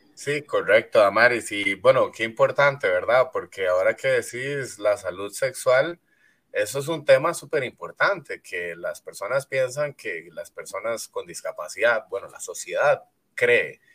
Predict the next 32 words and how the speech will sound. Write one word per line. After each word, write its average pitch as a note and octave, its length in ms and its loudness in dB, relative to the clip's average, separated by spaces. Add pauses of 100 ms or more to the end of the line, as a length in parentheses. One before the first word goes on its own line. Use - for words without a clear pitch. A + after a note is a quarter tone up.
(360)
que G#2+ 100 -4
las G#2 200 2
personas G2+ 440 -4
con B2+ 120 -2
discapacidad G#2 640 0
son A#2+ 160 -4
asexuales, A#2 720 0
y F2+ 40 -12
ese F2 160 -14
es G#2 100 -14
un, A#2+ 420 -12
un A#2 380 -10
pensamiento G#2 640 -2
tan B2+ 200 -2
errado F#2+ 400 0
y A#2+ 60 -8
tan F#2 200 -10
equivocado G2 680 0
que D#2+ 400 -8 (200)
cuando - 320 4
uno D3 100 6
está D3+ 240 6
de D3+ 80 10
este D3 200 2
lado, C#3+ 280 6
uno C3+ 140 0
llega C#3 180 4
a C3+ 60 -6
conocer A#2+ 360 0
un C3 120 -4
montón C#3 420 0
más C#3 400 0